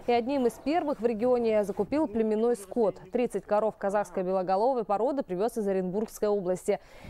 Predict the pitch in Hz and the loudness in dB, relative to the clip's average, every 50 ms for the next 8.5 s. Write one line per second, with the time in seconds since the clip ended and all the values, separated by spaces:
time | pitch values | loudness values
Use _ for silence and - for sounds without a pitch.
0 | - - - 247 247 320 370 349 349 330 - 262 226 - 220 214 202 - - 208 | -8 -4 0 0 2 2 2 0 -2 -2 0 -2 0 0 0 0 0 0 -2 0
1 | 202 196 196 202 240 262 277 262 214 170 185 214 233 254 269 - 277 262 233 190 | 0 2 2 2 2 2 2 0 0 2 2 2 2 2 2 0 0 0 0 0
2 | 165 196 214 226 214 214 196 - 185 180 175 175 170 - 185 185 180 175 175 196 | 0 0 0 0 0 -2 -4 -2 0 2 2 2 0 -2 -4 -6 -4 0 2 2
3 | 220 220 - 214 208 190 - 202 185 190 180 170 208 247 240 240 214 - 190 170 | 2 2 2 0 -2 -2 -2 -2 -2 -2 0 0 2 2 2 0 -2 -2 -4 -2
4 | 208 208 - - 190 180 185 156 185 196 208 202 190 185 - - 196 190 - - | -2 -2 -2 -2 -4 -4 -4 -2 0 0 2 2 2 0 0 -2 -2 -2 -2 -4
5 | 180 165 180 185 - - 220 208 202 220 247 262 285 285 277 294 302 311 311 302 | -6 -4 -4 -6 -4 0 0 0 2 0 0 0 0 0 0 0 0 0 0 -2
6 | 285 - - - - - - 254 - 359 415 370 311 208 240 294 339 - - 208 | -4 -6 -10 -20 -10 -6 -4 -2 2 2 2 2 2 0 0 -2 -2 0 0 0
7 | 202 226 254 247 269 233 208 - - 190 180 - 170 196 240 247 - - 220 208 | 2 2 0 2 0 0 0 0 -2 -4 -4 -2 0 0 0 0 -2 -2 -2 -2
8 | 208 208 226 226 226 - - 185 170 160 | 0 2 2 2 0 0 -2 -2 -2 -2